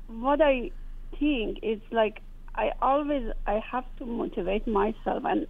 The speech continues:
a lot of time since childhood, I have to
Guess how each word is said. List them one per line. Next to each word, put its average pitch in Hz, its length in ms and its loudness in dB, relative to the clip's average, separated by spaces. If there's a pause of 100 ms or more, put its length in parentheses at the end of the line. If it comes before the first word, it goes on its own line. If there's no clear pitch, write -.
(260)
a 233 60 0
lot 220 260 8
of 247 120 2 (140)
time 220 460 2 (580)
since 226 160 -4 (160)
childhood, 226 520 4
I 190 160 4
have 226 320 2
to 214 360 4